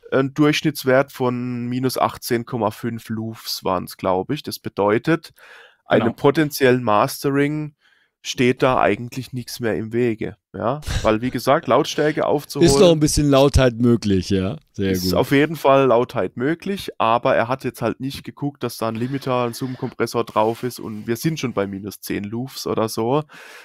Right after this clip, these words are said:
Speaker 1: ja, sondern er hat tatsächlich Headroom gelassen und deshalb klingt's halt
Speaker 3: Sehr
Speaker 1: auch alles wirklich sehr
Speaker 3: gut.
Speaker 1: gesund, ne? Also rein
Speaker 3: Genau.
Speaker 1: technisch,
Speaker 3: Man
Speaker 1: schönes
Speaker 3: nennt den,
Speaker 1: Detail.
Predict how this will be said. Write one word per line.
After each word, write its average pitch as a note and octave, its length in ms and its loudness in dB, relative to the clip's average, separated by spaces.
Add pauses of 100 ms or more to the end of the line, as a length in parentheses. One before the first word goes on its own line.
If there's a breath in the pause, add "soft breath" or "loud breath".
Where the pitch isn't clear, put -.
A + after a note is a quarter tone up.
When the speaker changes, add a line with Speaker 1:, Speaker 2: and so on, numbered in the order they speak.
Speaker 1:
ja, G#2 240 0
sondern A2+ 360 -6
er G2 180 -6
hat A#2 180 -4
tatsächlich - 600 -6
Headroom G2 400 -6
gelassen F#2+ 480 -6
und G2+ 180 -12
deshalb G2+ 300 -6
klingt's B2 280 -4
halt A#2 120 2
Speaker 3:
Sehr - 80 2
Speaker 1:
auch G2 160 0
alles A2 280 4
wirklich G2 320 4
sehr E2+ 200 0
Speaker 3:
gut. - 60 -8
Speaker 1:
gesund, G#2+ 360 -10 (160)
ne? F#2+ 180 -4
Also B2 260 -6
rein G#2+ 280 4
Speaker 3:
Genau. G#2+ 280 4
Speaker 1:
technisch, G#2 280 4
Speaker 3:
Man - 80 -20 (320 loud breath)
Speaker 1:
schönes C3+ 500 6
Speaker 3:
nennt - 20 -
den, B2 160 6
Speaker 1:
Detail. F2+ 340 2